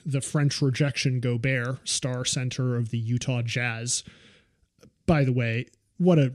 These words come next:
just awful combination of words Utah Jazz has always been, speaking of things that should not be. Anyway, Rudy Gobert proceeded to bend over and breathe directly on the microphones placed in front of him.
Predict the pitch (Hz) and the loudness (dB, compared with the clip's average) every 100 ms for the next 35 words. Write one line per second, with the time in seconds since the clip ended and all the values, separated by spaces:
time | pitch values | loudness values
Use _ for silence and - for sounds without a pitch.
0 | - 123 - _ 160 135 - 127 - 131 | -4 -6 -6 _ 0 0 2 0 2 0
1 | 127 123 127 139 117 117 120 117 110 - | 2 2 2 0 0 0 0 -2 -2 -6
2 | - 113 120 - 117 110 120 120 113 117 | -2 2 2 2 -2 -2 -2 -2 -2 -4
3 | - 123 120 117 117 131 110 - 143 - | -2 -2 -2 -2 -4 -6 -6 -10 -16 -20
4 | _ - 185 - - - 147 135 120 - | _ -18 -16 -6 -2 4 6 6 2 0
5 | 131 123 - 123 139 120 113 - 117 107 | 0 2 0 -2 -2 -2 -6 -4 -4 -6
6 | _ _ _ _ _ _ _ - _ _ | _ _ _ _ _ _ _ -20 _ _
7 | _ 185 151 120 110 - - - _ _ | _ 4 4 4 -8 -20 -20 -20 _ _
8 | 175 202 170 160 143 143 143 135 135 - | 8 10 10 8 6 6 4 2 0 -6
9 | _ - 160 - 175 143 160 151 214 208 | _ 4 6 6 4 6 4 4 2 4
10 | 160 131 123 135 - 156 135 127 123 139 | 4 4 2 -4 -4 0 2 2 0 2
11 | 147 151 127 143 156 - 135 113 110 - | 6 6 4 2 0 -2 -4 -4 -8 -2
12 | 139 135 147 151 120 - 120 120 - 120 | 2 4 4 2 0 -2 -2 -2 -2 -2
13 | 110 117 113 131 127 113 123 | -2 -4 -6 -4 -4 -4 -8